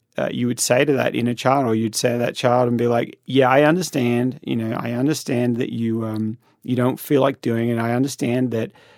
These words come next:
uh, maybe you got a rejection. I understand that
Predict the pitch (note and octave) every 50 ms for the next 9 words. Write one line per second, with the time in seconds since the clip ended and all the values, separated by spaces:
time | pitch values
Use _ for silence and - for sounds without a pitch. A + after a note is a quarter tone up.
0 | _ _ - - A2+ G#2+ G#2+ A2 A2 A2 A2 A2 A#2 A#2+ A#2 A#2+ B2 A#2+ B2 B2+
1 | C3 B2 D#3 D3 C3 - - - B2+ A2+ G#2+ G#2 G#2+ A2 A2 A2+ A#2+ B2 D3 C3
2 | - - D#3 C#3 B2+ B2+ B2 B2+ B2 B2 A2+ A2+ A#2 A2+ -